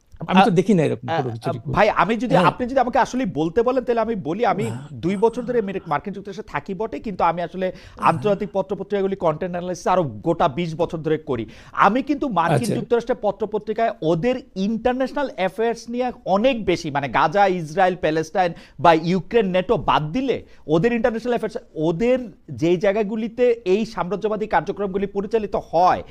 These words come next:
Speaker 2: এগুলির ব্যাপারে ওরা অনেক বেশি আগাম খবর দেয় না। আপনি যেটি বললেন সেটি খুবই সত্য,
Speaker 1: আরে,
Speaker 2: যে
Speaker 1: না, না,
Speaker 2: সিআইএ বা
Speaker 1: না, না।
Speaker 2: ক্লাসিফাইড ডকুমেন্টসের উপর ভিত্তি করে ওরা ওগুলি করতে চায়, তো ওদের এগুলি নিয়ে পাবলিক ইন্টারেস্ট ওদের
Speaker 1: আচ্ছা।
Speaker 2: কম।
Speaker 1: আচ্ছা, আরে-, আরেকটা কথা বলি,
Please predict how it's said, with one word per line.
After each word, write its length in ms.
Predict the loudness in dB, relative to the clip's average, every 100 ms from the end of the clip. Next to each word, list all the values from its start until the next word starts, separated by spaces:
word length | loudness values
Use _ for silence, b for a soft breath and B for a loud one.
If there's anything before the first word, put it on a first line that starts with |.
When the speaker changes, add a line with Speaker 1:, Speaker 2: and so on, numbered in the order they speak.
| B B
Speaker 2:
এগুলির 420 | 2 4 2 2
ব্যাপারে 300 | 2 4 2
ওরা 320 | 2 4 4
অনেক 380 | 4 2 0 -2
বেশি 180 | -2 0
আগাম 320 | 0 2 0
খবর 280 | 0 -2 -2
দেয় 300 | 2 4 4
না। 100 | 0
আপনি 300 | -6 -6 -4
যেটি 200 | -6 -6
বললেন 280 | -6 -8 -6
সেটি 180 | -8 -6
খুবই 220 | -8 -8
সত্য, 220 | -6 0
Speaker 1:
আরে, 140 | 2 2 B B B -4
Speaker 2:
যে 140 | -2
Speaker 1:
না, 400 | -2 4 8 8
না, 0 |
Speaker 2:
সিআইএ 180 | 8 4
বা 120 | 4
Speaker 1:
না, 100 | 4
না। 80 | 2
Speaker 2:
ক্লাসিফাইড 340 | 2 2 2
ডকুমেন্টসের 520 | 2 0 -2 -4 -4
উপর 180 | -2 -4
ভিত্তি 300 | -4 -6 -2
করে 160 | 0 2
ওরা 140 | 2
ওগুলি 180 | 0 -4
করতে 320 | -2 -2 0
চায়, 140 | 0 0
তো 240 | 0 0
ওদের 240 | 4 6 6
এগুলি 200 | 2 -2
নিয়ে 240 | -2 -2 B B B 6
পাবলিক 480 | 6 6 2 2
ইন্টারেস্ট 380 | 0 2 2 4
ওদের 120 | 2
Speaker 1:
আচ্ছা। 140 | 2 2
Speaker 2:
কম। 180 | 0 0 -8 -20 -20 _ _ _ _ _ _
Speaker 1:
আচ্ছা, 240 | -4 0 2
আরে-, 320 | 2 0 -2
আরেকটা 360 | -2 -2 -4 -6
কথা 200 | -4 -4
বলি, 420 | -4 -4 -4 -8